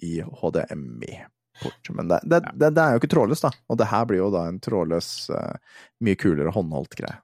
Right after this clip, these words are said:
Speaker 1: Nå skal Stian si noe.
Speaker 2: Mega Drive kom i åttini, Saturn kom i nittifem, og Dreamcast kom i nittiåtte.
Speaker 1: Ja,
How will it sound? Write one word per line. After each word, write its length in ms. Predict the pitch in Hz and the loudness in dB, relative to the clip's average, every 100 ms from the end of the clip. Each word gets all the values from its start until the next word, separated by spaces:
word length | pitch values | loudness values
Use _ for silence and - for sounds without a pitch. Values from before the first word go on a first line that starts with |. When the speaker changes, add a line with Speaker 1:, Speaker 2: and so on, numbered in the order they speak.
| - | -4
Speaker 1:
Nå 180 | 85 87 | 0 0
skal 140 | 90 | -2
Stian 220 | - 76 | 2 2
si 80 | 76 | 2
noe. 120 | - - _ _ _ _ | -4 -8 _ _ _ _
Speaker 2:
Mega 320 | 117 110 104 | -2 0 0
Drive 340 | 113 135 131 127 | 2 4 4 2
kom 160 | 143 131 | -2 -2
i 40 | |
åttini, 640 | 127 - 135 131 139 139 | -2 -2 -4 -2 -2 -4
Saturn 480 | 120 - 104 - 117 | -6 -4 -4 -4 -10
kom 300 | 110 120 117 - | -8 -8 -8 -6
i 140 | 113 | -6
nittifem, 680 | 117 110 - 117 127 131 135 | -6 -8 -10 -6 -6 -6 -10
og 200 | - 110 | -8 -8
Dreamcast 520 | 104 82 - 113 101 - | -6 -10 -10 -10 -10 -10
kom 180 | 107 | -10
i 60 | 104 | -10
nittiåtte. 720 | 98 _ - - - _ - - _ _ _ _ _ _ _ _ _ _ _ _ _ _ _ _ _ _ _ _ _ _ _ | -12 _ -16 -16 -18 _ -20 -20 _ _ _ _ _ _ _ _ _ _ _ _ _ _ _ _ _ _ _ _ _ _ _
Speaker 1:
Ja, 160 | 113 | -4